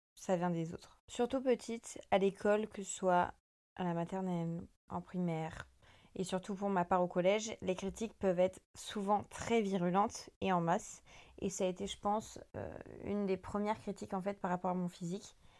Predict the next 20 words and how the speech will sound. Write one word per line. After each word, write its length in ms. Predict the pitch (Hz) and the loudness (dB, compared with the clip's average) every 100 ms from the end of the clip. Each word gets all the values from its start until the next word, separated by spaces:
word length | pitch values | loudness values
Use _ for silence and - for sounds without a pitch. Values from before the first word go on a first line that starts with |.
| - - - | -20 -20 -20
Parce 140 | - - | -12 -6
que 40 | |
vous 220 | 170 165 | -4 -2
en 80 | 185 | 0
<laughs> 60 | 175 | 0
doutez 260 | 185 - 208 | 0 4 4
bien, 440 | 190 220 220 196 | 8 10 10 8
il 60 | - | 4
y 60 | 214 | 6
en 80 | |
a 180 | 208 202 | 8 8
eu 160 | 208 202 _ | 6 -2 _
plein 260 | - 214 208 | 0 4 6
d'autres 220 | 208 208 | 4 -2
qui 120 | - | -2
ont 80 | 196 | -4
suivi 280 | 180 185 185 | -2 0 2
avec 260 | 170 165 | 2 2
l'âge, 500 | 196 196 214 240 233 - - - | 8 10 10 6 -2 -12 -20 -8
malheureusement. 720 | 180 175 165 175 170 175 185 | 2 2 4 0 0 0 0